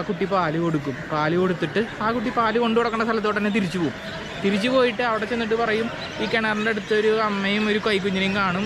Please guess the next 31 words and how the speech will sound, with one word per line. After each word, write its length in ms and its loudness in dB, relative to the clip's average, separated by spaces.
അവർക്ക് 260 0
പാല് 320 2
കൊടുത്തു, 280 0
അവിടെ 220 0
കുറച്ച് 280 -2
സമയം 320 0
പോയി, 220 4
അതുകൊണ്ടാണ് 380 0
പാല് 280 2
തരാൻ 200 2
വൈകിയെന്ന് 640 0
പറയും. 240 0
ഇവിടെ 240 0
കൊണ്ടുവന്ന് 300 0
എത്തിക്കാനും 440 0
പറയും. 200 0
പാല് 240 2
കുറച്ച് 260 0
കുറവുണ്ട്, 520 2
അവർക്ക് 260 0
കൊടുത്തിട്ടുണ്ടായിരുന്നു 640 2
പറയും. 180 -2
അപ്പോൾ 140 -2
പാല് 380 4
എന്നിട്ട് 320 0
കൊണ്ടുവന്ന് 420 0
കൊടുത്ത 200 0
വീട്ടിൽ 320 0
നിന്ന് 180 0
അവർ 140 0
നോക്കുമ്പോൾ 440 0